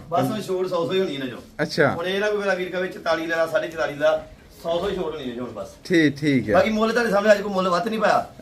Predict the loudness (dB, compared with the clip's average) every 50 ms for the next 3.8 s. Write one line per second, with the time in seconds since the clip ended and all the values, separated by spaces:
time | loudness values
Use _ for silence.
0 | -2 0 2 4 4 4 4 6 6 4 4 4 2 2 0 0 0 0 0 0
1 | 0 0 0 2 4 4 4 2 2 0 0 2 2 0 0 -2 -2 -4 -6 -6
2 | -6 -8 -12 -16 -6 0 0 0 2 2 2 4 4 2 2 0 0 2 4 4
3 | 4 4 2 0 4 4 4 4 4 4 2 2 2 0 -4